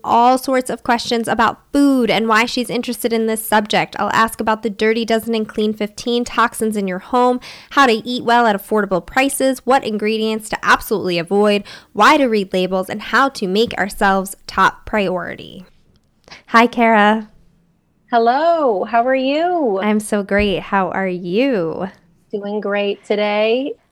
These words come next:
Speaker 1: I'm so pumped for our conversation today. Thank you so much for coming on. Um, we're gonna learn a lot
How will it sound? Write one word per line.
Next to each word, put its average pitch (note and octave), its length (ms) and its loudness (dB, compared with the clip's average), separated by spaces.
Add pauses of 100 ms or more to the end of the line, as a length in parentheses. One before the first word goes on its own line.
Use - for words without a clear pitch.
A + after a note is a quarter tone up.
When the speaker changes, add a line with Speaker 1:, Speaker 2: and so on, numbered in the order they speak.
(120)
Speaker 1:
I'm B3 120 6
so C#4 220 8
pumped B3 320 0
for A#3+ 140 0
our G#3+ 120 4
conversation G3+ 600 0
today. F3+ 320 0
Thank F#3 220 0
you F#3+ 100 2
so G3 200 2
much G3 280 4
for F#3+ 80 -4
coming F3+ 320 -2
on. D3+ 460 0 (360)
Um, F3 540 2
we're F#3+ 160 2
gonna F#3+ 180 4
learn G3 180 4
a F3+ 60 2
lot D#3+ 540 0